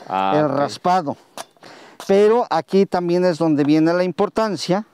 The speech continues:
Speaker 2: A ver, le checamos de este lado.
Speaker 1: Sí.
Speaker 2: Viene la importancia de darle lo que es, este, a la planta. Esta es una planta que no está bien desarrollada porque necesitamos planta de más de tres metros.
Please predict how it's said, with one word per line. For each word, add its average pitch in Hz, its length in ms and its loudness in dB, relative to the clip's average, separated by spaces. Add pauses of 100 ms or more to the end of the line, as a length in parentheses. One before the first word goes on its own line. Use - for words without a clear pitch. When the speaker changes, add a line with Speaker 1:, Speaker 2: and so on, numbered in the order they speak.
(180)
Speaker 2:
A 131 40 -4
ver, 143 160 0
le 123 120 -4
checamos 147 400 -6
de 156 80 -4
este 151 160 -10
lado. 185 260 -2
Speaker 1:
Sí. 113 260 -10 (360)
Speaker 2:
Viene 202 300 0
la 220 100 -2
importancia 190 880 -2
de 156 160 0
darle 190 560 0 (140)
lo 147 260 0
que 180 240 2
es, - 180 -2
este, 165 420 0
a 147 200 2
la 156 120 -2
planta. 202 500 -2 (1080)
Esta 202 280 2
es 208 100 -4
una 233 220 2
planta 226 520 0
que 180 160 -2
no 190 160 0
está 196 220 -2
bien 190 240 -4
desarrollada 202 760 0
porque 214 440 0
necesitamos 202 800 -2
planta 180 520 -2
de 160 120 -4
más 175 320 -2
de 170 100 0
tres 151 320 -2
metros. 196 560 -2